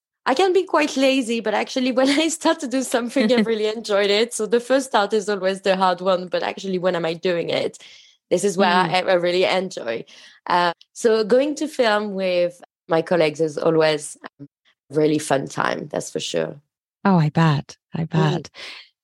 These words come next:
Speaker 2: Do you have a favorite film that you've done or one that you just really enjoyed? I know you said you liked the plane one. That was fun.
Speaker 1: Yeah, I think,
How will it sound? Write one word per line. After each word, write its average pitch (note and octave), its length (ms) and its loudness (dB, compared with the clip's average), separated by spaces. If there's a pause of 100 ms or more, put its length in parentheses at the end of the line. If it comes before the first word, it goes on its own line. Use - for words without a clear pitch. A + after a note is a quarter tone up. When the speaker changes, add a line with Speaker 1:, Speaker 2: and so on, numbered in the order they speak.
(120)
Speaker 2:
Do A3+ 80 2
you A3+ 80 4
have F#3+ 220 4
a G3+ 100 4
favorite F#3+ 440 2
film G3 340 2
that F#3 160 4
you've F3 240 2
done F#3+ 340 2 (500)
or F#3 80 -2
one F#3 180 0
that E3+ 160 -2
you F3+ 80 -2
just - 240 -4
really F#3 280 4
enjoyed? E3+ 440 2
I G3+ 60 4
know G3 100 2
you F3+ 80 0
said - 120 -4
you F3+ 60 0
liked E3+ 160 0
the E3 80 -6
plane F3 280 0
one. E3 100 0
That D#3 140 -2
was D#3+ 160 -4
fun. D#3 380 -2 (380)
Speaker 1:
Yeah, G3 220 2
I F#3 100 4
think, G#3 320 0